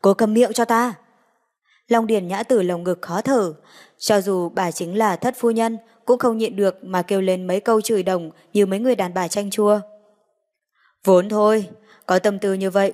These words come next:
cũng không phải là cái gì tội lớn ngập trời. Dùng loại nguyên nhân này cưới vợ,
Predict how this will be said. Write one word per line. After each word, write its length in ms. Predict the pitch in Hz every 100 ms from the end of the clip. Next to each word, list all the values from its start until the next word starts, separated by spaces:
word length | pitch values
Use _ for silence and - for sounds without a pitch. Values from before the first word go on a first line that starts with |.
| -
cũng 180 | 196
không 140 | 202 208
phải 180 | 202 170
là 120 | 170
cái 140 | 170
gì 260 | 208 202 180
tội 260 | 180 190 185
lớn 200 | 185 226
ngập 140 | 226
trời. 340 | - 185 185 180 _ _ - - _
Dùng 200 | - 196
loại 220 | 185 185 180
nguyên 220 | 196 190
nhân 180 | 190 185
này 140 | 175
cưới 200 | 156 185
vợ, 300 | 208 208 -